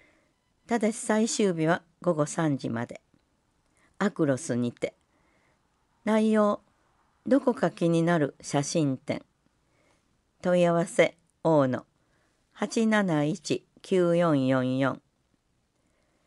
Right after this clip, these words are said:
二零二三新婦人祭り。十一月五日日曜日、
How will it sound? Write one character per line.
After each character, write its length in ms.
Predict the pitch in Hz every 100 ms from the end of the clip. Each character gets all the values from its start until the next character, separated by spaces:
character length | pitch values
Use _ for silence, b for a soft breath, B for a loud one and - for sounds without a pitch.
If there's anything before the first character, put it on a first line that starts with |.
| _ _ _ _ _ _ -
二 260 | 240 262
零 200 | 262 226
二 260 | 190 175 175
三 320 | - 175 160 -
新 340 | - 196 208
婦 160 | 214 190
人 320 | 180 180 170
祭 380 | 175 - 120 -
り。 60 | _ b b b b b b b _ _ _
十 240 | - 233 233
一 240 | 220 220
月 300 | 233 254 202
五 260 | 190 175 170
日 240 | 175 180 -
日 320 | 160 - 165
曜 200 | 156 131
日、 220 | 123 -